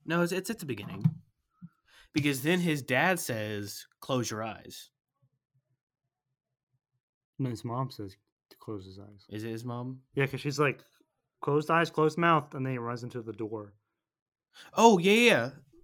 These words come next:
Speaker 1: Uh, so is it, like, a voiceover or off screen or what? What is
Speaker 2: What is, what off screen?
Speaker 1: Uh,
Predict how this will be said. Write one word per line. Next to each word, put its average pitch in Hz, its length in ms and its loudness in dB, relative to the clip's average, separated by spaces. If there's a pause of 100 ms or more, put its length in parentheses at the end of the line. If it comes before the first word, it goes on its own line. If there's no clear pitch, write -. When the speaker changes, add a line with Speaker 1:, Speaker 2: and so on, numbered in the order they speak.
Speaker 1:
Uh, 156 500 6
so 160 300 0
is 151 180 -2
it, 139 120 0
like, 127 180 -2
a 110 140 -4
voiceover 202 540 -4
or 120 200 2
off 127 180 0
screen 185 260 -6
or 131 80 -4
what? 110 240 -8
What 123 140 -6
is 120 160 -4
Speaker 2:
What 120 140 -2
is, 104 180 -8
what 123 200 -8
off 98 180 -14
screen? 98 360 -18
Speaker 1:
Uh, 104 460 -4